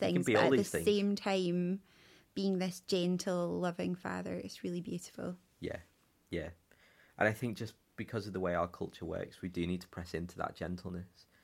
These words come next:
Speaker 2: Yes.
Speaker 1: Because we beat ourselves up. It's a performance-oriented
Speaker 2: Mm.
Speaker 1: culture, do you know? It says you either, you win or you fail. And
Speaker 2: Yeah.
Speaker 1: often what that means is everyone fails. It's kind of a lose-lose <laughs> culture.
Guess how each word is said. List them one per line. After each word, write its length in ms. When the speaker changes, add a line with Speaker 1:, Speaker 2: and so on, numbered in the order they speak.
Speaker 2:
Yes. 280
Speaker 1:
Because 260
we 80
beat 240
ourselves 440
up. 220
It's 120
a 60
performance-oriented 1120
Speaker 2:
Mm. 60
Speaker 1:
culture, 480
do 100
you 20
know? 220
It 320
says 340
you 100
either, 480
you 140
win 180
or 100
you 100
fail. 420
And 180
Speaker 2:
Yeah. 80
Speaker 1:
often 560
what 200
that 160
means 300
is 320
everyone 340
fails. 420
It's 100
kind 200
of 80
a 40
lose-lose 520
<laughs> 120
culture. 460